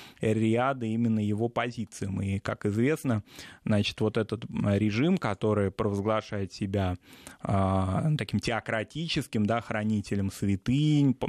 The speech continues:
а, Мекки и Медины и так далее, активно участвует, значит, в военных действиях, а, коалиции против Йемена, активно участвует в бомбардировках, и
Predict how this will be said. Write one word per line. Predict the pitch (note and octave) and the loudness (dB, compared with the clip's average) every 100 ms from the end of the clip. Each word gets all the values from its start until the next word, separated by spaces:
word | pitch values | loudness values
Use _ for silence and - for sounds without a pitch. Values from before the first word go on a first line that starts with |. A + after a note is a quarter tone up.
| G#2+ | 0
а, | G#2 | 2
Мекки | G2+ G2+ G2 - | 4 4 2 2
и | - | 2
Медины | G2+ G2+ D3+ F#3 | 4 2 2 2
и | B2+ | 2
так | A2 G#2+ | 0 -2
далее, | F#3 G#3+ | 0 0
активно | B2 - F3+ C#3+ | -2 -2 0 0
участвует, | A2 B2 C#3+ - C#3+ C3+ - - - - | 0 -2 -2 -2 -2 -2 -8 -20 -20 -4
значит, | C3 A#2+ - - | 0 0 -2 -4
в | |
военных | A2 A2+ C3 B2 A2+ | 0 2 4 4 4
действиях, | G#2+ A#2+ G2+ - G2+ G2 - - - - - | 4 2 2 0 -2 0 -4 -16 -20 -20 -6
а, | - G2 G2 F#2+ F#2+ | -4 0 0 2 0
коалиции | G#2+ A2 A2 G2+ - G2+ | -2 -2 -2 -4 -4 -6
против | G2 G#2+ G2+ - | -2 0 0 -2
Йемена, | D3+ G#3 B3 A3 D#3+ | 0 2 4 4 2
активно | G#2+ - G#2 | 0 0 0
участвует | G2+ G2+ - G#2 | 0 -2 -2 -4
в | |
бомбардировках, | G#2 G#2 G#2+ G#2 B2+ F#3+ A3+ - D3 - | 0 0 0 2 2 2 0 -2 -6 -2
и | C3+ | -2